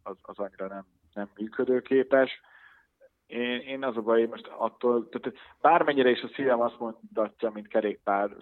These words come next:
szerető, meg sport szerető, hogy igen, mindent meg kell próbálni. Itt a legfontosabb most tényleg az, hogy valahogy ezt az időt, ezt, ezt fölfogja mindenki, ez milyen súlyos idő, és valahogy ki, kibekkeljük, hogy aztán utána,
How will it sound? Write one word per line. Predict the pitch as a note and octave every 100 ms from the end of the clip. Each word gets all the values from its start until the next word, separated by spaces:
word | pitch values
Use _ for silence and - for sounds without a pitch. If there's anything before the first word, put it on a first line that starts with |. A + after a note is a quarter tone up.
| -
szerető, | G#2+ G2+ -
meg | G#2 G2
sport | - A2 A2 -
szerető, | G#2 G2 G2
hogy | G2+
igen, | G2 F#2
mindent | - G2
meg | G2
kell | - F#2
próbálni. | - F#2 G2 A#2+ B2+ B2+
Itt | G#2+ -
a |
legfontosabb | G2+ G#2 - G#2+ G2 - -
most | - -
tényleg | A2+ F#2 F2+
az, | F#2
hogy | - G2
valahogy | F#2+ F#2+ E2+ F2+
ezt | F#2 -
az | F#2+
időt, | - F#2+ F#2
ezt, | F#2 _ _ _ _ _
ezt | - -
fölfogja | C#3 B2 A2+ G#2+
mindenki, | A2+ A#2 A2 -
ez | G#2
milyen | G#2 A#2 B2
súlyos | - B2+ A#2+
idő, | B2 A#2+
és | A#2+ -
valahogy | G#2 F2+ F#2 F#2+
ki, | - F#2+ F2 _
kibekkeljük, | G2 F2 - F2 F2+
hogy | - F#2+
aztán | F2 - F#2+
utána, | F#2 G2 F#2+ G2+ G#2